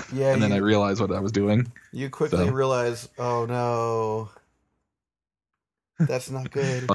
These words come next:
Speaker 2: <laughs> I did get it on, uh, something, though. A Delver or something like that
Speaker 1: Yeah, I
Speaker 2: at
Speaker 1: mean,
Speaker 2: some point.
Speaker 1: on a Delver, it's
Speaker 2: But anyway,
Speaker 1: pretty
Speaker 2: I don't know. I
Speaker 1: excellent.
Speaker 2: think the deck's good. I'm, I'm,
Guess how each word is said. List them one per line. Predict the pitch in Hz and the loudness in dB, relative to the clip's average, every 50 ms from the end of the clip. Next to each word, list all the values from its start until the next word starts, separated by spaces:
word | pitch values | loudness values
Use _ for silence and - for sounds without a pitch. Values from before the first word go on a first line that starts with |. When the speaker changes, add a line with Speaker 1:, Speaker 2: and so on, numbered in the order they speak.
| - - | -4 -4
Speaker 2:
<laughs> | - _ _ - | -12 _ _ 2
I | 117 | 4
did | 113 139 127 113 | 6 6 6 6
get | 123 113 | 6 4
it | 113 107 | 6 4
on, | 107 107 107 104 | 4 4 2 0
uh, | 104 104 101 98 104 120 110 | 0 0 0 0 -2 -4 -4
something, | - - - 98 110 - 95 95 | -4 -2 -2 -2 -2 -2 -4 -4
though. | 98 95 95 95 107 110 - | -2 -2 -2 -4 -4 -6 -10
A | - | -6
Delver | - 101 98 101 95 98 98 95 | -4 -2 -2 0 0 0 0 0
or | 101 | 2
something | - - 101 101 101 | 0 0 0 0 0
like | 101 98 101 - | -2 -2 -2 -2
that | 104 98 98 101 95 | -4 -2 0 0 0
Speaker 1:
Yeah, | 104 - | 2 2
I | 123 | 0
Speaker 2:
at | 127 | 0
Speaker 1:
mean, | 131 | 0
Speaker 2:
some | 127 - - | 0 0 -2
point. | 110 - 107 101 | -2 0 0 2
Speaker 1:
on | - 156 | 2 2
a | 151 | 2
Delver, | 139 135 139 143 143 135 135 127 123 | 2 2 2 2 2 2 0 -2 0
it's | 117 | 2
Speaker 2:
But | 131 143 - - | 2 2 4 4
anyway, | 247 208 156 147 | 6 6 6 6
Speaker 1:
pretty | 151 175 | 6 4
Speaker 2:
I | 196 | 4
don't | 196 147 | 6 6
know. | 120 | 6
I | 127 156 | 4 4
Speaker 1:
excellent. | |
Speaker 2:
think | - 233 202 | 2 0 0
the | 202 | 2
deck's | 180 185 165 - | 2 2 2 2
good. | - 131 127 127 | 2 4 4 4
I'm, | 139 143 139 135 | 4 2 0 -4
I'm, | 139 139 135 131 | -4 -6 -6 -6